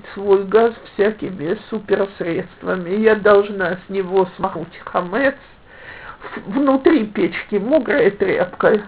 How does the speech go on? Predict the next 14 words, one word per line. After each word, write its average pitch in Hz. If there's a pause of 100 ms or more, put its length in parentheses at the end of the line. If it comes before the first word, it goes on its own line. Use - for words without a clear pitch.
(100)
вытереть 262 (160)
все 254
крошки, 247 (420)
сверху 226
вытереть, 226 (220)
помыть. 277 (300)
Так, -
ну, 240
не 254
нужно 277
никакой 233
сверхъестественной 202 (120)
чистки. 202 (420)
Газ 220